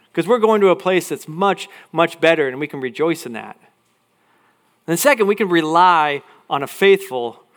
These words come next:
promise. We can trust Christ to be faithful to his promise to go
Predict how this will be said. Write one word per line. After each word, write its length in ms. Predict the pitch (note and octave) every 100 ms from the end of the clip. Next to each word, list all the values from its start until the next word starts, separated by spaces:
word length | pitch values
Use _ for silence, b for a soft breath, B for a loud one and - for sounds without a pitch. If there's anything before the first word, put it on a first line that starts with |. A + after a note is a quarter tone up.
| b _
promise. 640 | - A#3+ F#3 A#2 - - - _ _ _ G3
We 80 |
can 160 | A3 A3+
trust 360 | - C#4+ A#3 -
Christ 360 | A#3+ C4 A3+
to 40 | F#3+
be 140 | F3+
faithful 380 | - B3 C4 G3
to 80 | F#3+
his 120 | F3
promise 380 | - A#3+ A3 -
to 120 | F#3
go 340 | F3 G3+ G3